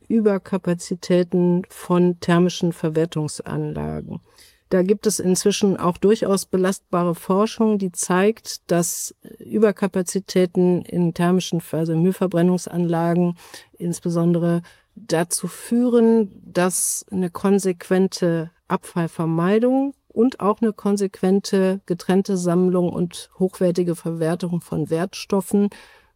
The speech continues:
nicht so stattfindet, wie sie stattfinden sollte. Und, äh, f-, vor dem Hintergrund ist die Frage, wie können wir unsere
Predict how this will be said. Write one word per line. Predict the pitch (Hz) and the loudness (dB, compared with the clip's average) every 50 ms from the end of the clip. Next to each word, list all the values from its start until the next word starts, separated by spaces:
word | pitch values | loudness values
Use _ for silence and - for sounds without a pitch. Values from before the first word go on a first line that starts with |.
| _ _ - | _ _ -14
nicht | - 226 190 190 196 214 226 220 - - - | -8 -2 0 4 4 4 4 2 0 -10 -2
so | - 196 190 180 | 0 0 0 0
stattfindet, | - - - 190 185 190 - - - - 196 190 185 190 190 - - | -2 -2 -2 -2 -2 -2 -6 -12 -2 0 2 2 2 0 -2 -2 -4
wie | 170 180 175 | -2 -2 0
sie | 175 180 175 | 0 -2 -4
stattfinden | - - - 170 170 170 - - - - - 175 170 165 170 - 156 147 151 165 - _ _ _ - | -6 -6 -4 -4 -4 -4 -6 -18 -20 -6 -2 -2 -2 -2 -2 -4 -6 -6 -6 -8 -12 _ _ _ -8
sollte. | 160 160 160 160 156 156 175 - - - - _ _ _ _ - _ - - _ _ _ _ _ | -2 0 2 2 2 2 0 -2 -6 -8 -8 _ _ _ _ -20 _ -20 -20 _ _ _ _ _
Und, | _ - 196 196 190 180 - - - - - _ _ | _ 2 4 4 4 2 0 -6 -8 -10 -12 _ _
äh, | - 160 165 165 165 | -6 -4 -2 -2 -2
f-, | 147 - - - - - - - - - - _ _ _ _ _ _ | -4 -6 -12 -20 -20 -20 -20 -20 -20 -20 -20 _ _ _ _ _ _
vor | - - 185 180 175 | -8 -2 0 0 2
dem | 170 175 190 220 226 | 4 4 4 4 4
Hintergrund | 208 208 233 226 226 208 208 202 196 208 220 | 4 2 2 2 2 0 2 2 2 2 2
ist | - - - - | 0 -6 -4 -4
die | 196 185 | -6 -6
Frage, | - - - 170 170 185 202 202 196 196 196 196 190 180 - | -4 -2 0 0 2 2 2 2 2 2 2 2 0 0 -2
wie | - - - 190 185 175 175 185 196 202 214 208 | -6 -10 -12 -12 -10 -8 -4 -4 -2 -2 -2 -4
können | - - - - 196 196 202 202 202 202 202 196 185 | -8 -14 -6 -2 2 2 4 4 4 4 2 2 0
wir | 185 185 180 170 160 - - | 0 0 2 2 0 -2 -2
unsere | 170 170 165 165 165 156 160 156 156 156 160 170 | -2 -2 -2 -2 0 0 2 2 2 2 0 -4